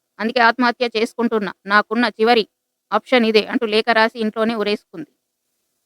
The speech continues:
వారంలో దేశవ్యాప్తంగా సీఏఏ అమలు. కేంద్ర మంత్రి చంతను ఠాకూర్ వెల్లడి. కోల్కతా. మల్దీవుల అధ్యక్షుడిపై అభిశంసన. మాలే.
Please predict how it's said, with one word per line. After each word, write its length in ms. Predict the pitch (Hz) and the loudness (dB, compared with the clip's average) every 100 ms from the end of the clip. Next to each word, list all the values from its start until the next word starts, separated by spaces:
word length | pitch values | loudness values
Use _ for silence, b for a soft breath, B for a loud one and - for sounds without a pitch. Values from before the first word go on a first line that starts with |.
| _ - | _ 0
వారంలో 360 | 240 302 311 302 | 4 4 6 6
దేశవ్యాప్తంగా 760 | 262 302 277 285 - 277 277 | 4 2 2 2 0 -2 -2
సీఏఏ 500 | 262 262 269 269 277 | -2 -2 2 4 4
అమలు. 400 | 262 240 247 285 - - | 4 2 2 0 -4 -2
కేంద్ర 220 | 262 277 | 0 2
మంత్రి 380 | 262 269 185 - _ _ _ _ _ - | 2 0 0 -2 _ _ _ _ _ -6
చంతను 360 | 254 277 285 269 | 0 4 4 4
ఠాకూర్ 400 | 240 247 165 - _ _ _ - | 4 2 2 -2 _ _ _ -6
వెల్లడి. 400 | 220 233 240 185 _ _ _ _ _ _ - | -4 2 0 0 _ _ _ _ _ _ -2
కోల్కతా. 420 | 247 240 220 - - _ _ _ - | 0 2 -2 -4 -18 _ _ _ 0
మల్దీవుల 400 | 240 285 320 311 | 2 4 6 6
అధ్యక్షుడిపై 600 | 285 247 277 302 269 285 294 - | 4 4 0 0 0 0 -2 -4
అభిశంసన. 600 | 226 262 240 262 220 196 - | -4 0 0 0 -2 -4 -6
మాలే. 340 | 208 226 208 | 2 4 2